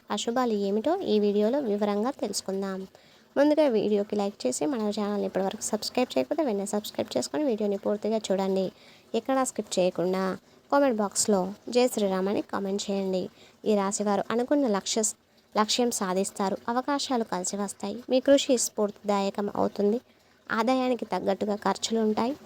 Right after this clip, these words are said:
పెట్టుబడులకు తరుణం కాదు. ఆత్మీయుల వ్యాఖ్యలు ఆలోచింపజేస్తాయి. చాకచక్యంగా వ్యవహరిస్తారు. శుభకార్యానికి ప్రయత్నాలు సాగిస్తారు. కొత్త వ్యక్తులతో జాగ్రత్తగా ఉండాలి. ఆరోగ్యం పట్ల మీరు జాగ్రత్త వహించాలి.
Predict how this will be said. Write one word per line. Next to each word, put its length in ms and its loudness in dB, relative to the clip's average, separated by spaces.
పెట్టుబడులకు 600 4
తరుణం 560 0
కాదు. 380 -2
ఆత్మీయుల 440 4
వ్యాఖ్యలు 580 -2
ఆలోచింపజేస్తాయి. 1080 2
చాకచక్యంగా 1080 0
వ్యవహరిస్తారు. 800 2
శుభకార్యానికి 840 2
ప్రయత్నాలు 480 0
సాగిస్తారు. 720 -4
కొత్త 180 -2
వ్యక్తులతో 580 2
జాగ్రత్తగా 640 2
ఉండాలి. 400 -2
ఆరోగ్యం 480 0
పట్ల 320 0
మీరు 260 2
జాగ్రత్త 440 0
వహించాలి. 600 2